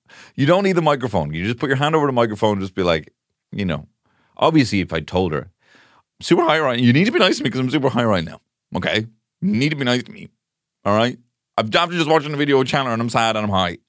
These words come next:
And I, you're shouting at me." <laughs> She wasn't shouting, you know. Um, and then I'm still looking for the ticket. And then Monica's door, instead of opening, like, the way a door moves, like, slid across and some lad popped his head out. I was like, "Are they coming?"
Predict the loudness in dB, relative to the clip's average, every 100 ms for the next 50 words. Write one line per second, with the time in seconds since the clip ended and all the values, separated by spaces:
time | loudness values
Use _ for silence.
0 | -6 -2 0 -2 -2 -2 0 0 -2 -4
1 | -4 -4 -4 -4 -4 -8 -6 -6 -4 -6
2 | -8 -16 -16 -18 -20 -20 _ -2 -2 -2
3 | -6 -12 _ _ _ _ -20 _ _ _
4 | _ -4 -2 2 2 2 2 0 -2 -4
5 | -4 0 -2 -2 -6 -4 -2 -2 -2 -2
6 | 0 2 0 -2 -6 0 4 6 4 2
7 | -4 0 0 2 0 0 0 0 -2 -6
8 | _ _ _ -4 0 2 2 2 2 0
9 | -2 -6 -8 -6 -2 0 0 0 2 2
10 | 0 -4 -6 0 0 0 -4 -2 -2 0
11 | 0 -2 -2 -2 0 0 2 -2